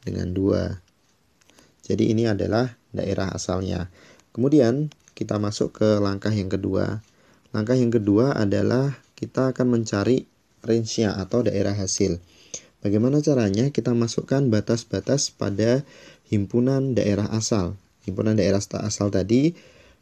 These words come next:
eh, bilangannya antara negatif tiga sampai, sampai dua. Maka kita masukkan, jika X-nya kita masukkan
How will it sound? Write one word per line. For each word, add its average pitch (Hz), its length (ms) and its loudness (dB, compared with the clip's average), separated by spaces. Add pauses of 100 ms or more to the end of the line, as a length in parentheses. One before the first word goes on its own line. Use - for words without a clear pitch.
(160)
eh, 101 320 2
bilangannya 98 640 0
antara 110 400 0
negatif 104 400 0
tiga 101 240 -2
sampai, 107 560 -2
sampai 95 400 -4
dua. 95 240 -2
Maka 113 240 -2
kita 123 240 0
masukkan, 110 640 -2 (560)
jika 107 640 0 (240)
X-nya 95 640 -2
kita 98 320 -4
masukkan 120 720 -2